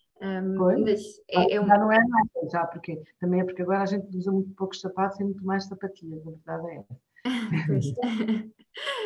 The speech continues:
Speaker 1: Ahm, pois, é, é, eu acho que é este aspecto da legislação a nível europeu,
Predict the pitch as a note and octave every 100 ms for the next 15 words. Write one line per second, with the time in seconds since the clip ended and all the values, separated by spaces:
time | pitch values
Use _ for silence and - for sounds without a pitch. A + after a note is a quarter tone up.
0 | D4+ - - G#3 G3+ G3 F#3+ F#3 F3+ F#3
1 | _ - - D4 - A3 A3+ G#3 A3 A#3
2 | A#3+ B3 - - B3 A#3+ A#3 A#3+ B3 -
3 | B3 - - - A3 A#3+ B3 A#3+ - A#3+
4 | A#3+ A#3+ A3 A#3 A#3 A3+ A#3+ A3+ A3+ A3+
5 | A#3 A3+ A3 A3